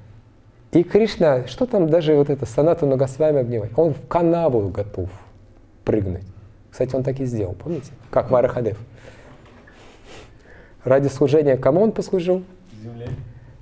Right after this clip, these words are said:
Speaker 1: А кто хотел, чтобы земля?
Speaker 2: Брахма.
Speaker 1: Брахма творил. И там нужно было, вот,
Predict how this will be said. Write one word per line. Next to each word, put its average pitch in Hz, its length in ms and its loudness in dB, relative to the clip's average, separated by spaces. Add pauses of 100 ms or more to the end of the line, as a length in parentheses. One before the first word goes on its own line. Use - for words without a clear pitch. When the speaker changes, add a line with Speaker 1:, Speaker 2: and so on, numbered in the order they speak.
(640)
Speaker 1:
А - 100 -6
кто - 220 -4
хотел, 151 320 2
чтобы 127 240 0
земля? 139 400 2 (1900)
Speaker 2:
Брахма. 120 300 -20 (180)
Speaker 1:
Брахма 156 320 0
творил. 120 420 2 (960)
И 147 80 -2
там 156 240 2
нужно 151 260 4
было, 139 480 4
вот, 135 300 2